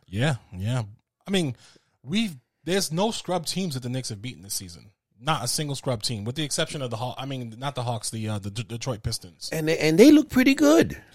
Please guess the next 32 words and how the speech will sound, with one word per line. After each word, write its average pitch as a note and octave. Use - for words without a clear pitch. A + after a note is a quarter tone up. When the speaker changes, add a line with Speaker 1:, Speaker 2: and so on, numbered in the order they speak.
Speaker 2:
Remember, A3+
they F3+
Speaker 1:
Yeah. E3
Speaker 2:
were G#3
missing A3+
some G3
parts, G#3+
Speaker 1:
The D#3+
Speaker 2:
too. B3+
Speaker 1:
Pistons A3
are E3
a C3+
supremely E3
underrated C3
team. A2
Speaker 2:
And A#2
by A#2
the A2+
way, A#2
let A2+
me A2
say G#2
I'm G2
re-, G2+
extreme-, F#2+
I'm G2
extremely F#2+
happy F2+
for E2+
Dennis E2
Smith D#2
Junior. B1+